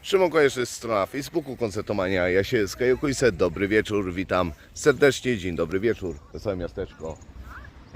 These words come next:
Meister, Luna Park Meister powoli zjeżdża na plac do Jasła. Już wkrótce więcej informacji dotyczących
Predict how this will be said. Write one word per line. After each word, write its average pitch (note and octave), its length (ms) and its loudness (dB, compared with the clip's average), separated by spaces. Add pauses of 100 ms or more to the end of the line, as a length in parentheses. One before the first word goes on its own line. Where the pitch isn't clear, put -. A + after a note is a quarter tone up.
Meister, B2 600 2 (140)
Luna F#2 260 -2
Park D#2 260 -6
Meister B2 520 2 (200)
powoli E2 520 -2 (320)
zjeżdża D2 500 -8 (220)
na D#2 120 -6
plac C#2+ 380 -8
do C3 140 2
Jasła. G#2 440 2 (340)
Już C#3 400 -6 (320)
wkrótce F2 580 -8 (280)
więcej E2+ 440 -2
informacji A#2+ 760 0 (360)
dotyczących D#2+ 680 -4